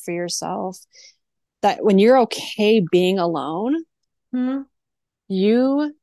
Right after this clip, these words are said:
Speaker 1: feel good and confident asking the hard questions of someone, because their reaction doesn't make it or break it for you.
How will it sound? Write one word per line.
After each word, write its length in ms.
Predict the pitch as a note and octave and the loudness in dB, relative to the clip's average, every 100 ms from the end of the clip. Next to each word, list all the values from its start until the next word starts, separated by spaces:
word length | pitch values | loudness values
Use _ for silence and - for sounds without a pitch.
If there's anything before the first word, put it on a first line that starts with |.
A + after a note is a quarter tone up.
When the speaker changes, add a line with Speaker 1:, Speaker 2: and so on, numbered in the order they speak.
| _ _ _ _ _ _ _ | _ _ _ _ _ _ _
Speaker 1:
feel 240 | - A3 G3 | -4 -2 -2
good 400 | E3 F#3 F#3 A3 | -4 -2 0 -2
and 160 | G3 | -4
confident 580 | F3+ F3 F3+ G3+ A3+ A3+ - | -6 -8 -8 -6 -6 -6 -8
asking 500 | F#3 F3+ - F#3+ F3+ | -8 -8 -8 -6 -6
the 80 | E3 | -6
hard 300 | D#3 D3 D#3+ | -6 -6 -6
questions 540 | - D3+ - D3 D3 | -10 -12 -10 -10 -8
of 100 | C#3 | -10
someone, 560 | - C3 C#3 D#2 G2 F#3 _ _ _ _ _ - | -8 -8 -8 -10 -12 -14 _ _ _ _ _ -4
because 520 | F#3+ G3+ F#3+ F3+ E3+ _ _ _ _ _ _ _ _ - G3+ - | -2 0 2 2 -2 _ _ _ _ _ _ _ _ -14 -10 0
their 200 | G#3+ A3+ | 2 4
reaction 840 | G3+ F3 C#3+ - - D#4 E4 E4+ - - | 4 2 0 -2 -2 2 2 0 -4 -2
doesn't 260 | G3 F#3+ | -2 0
make 180 | E3 E3+ | -4 -4
it 60 | E3 | -6
or 80 | D#3+ | -6
break 240 | D#3 C#3+ | -6 -10
it 120 | C3+ - | -12 -12
for 120 | - | -10
you. 180 | B2+ | -8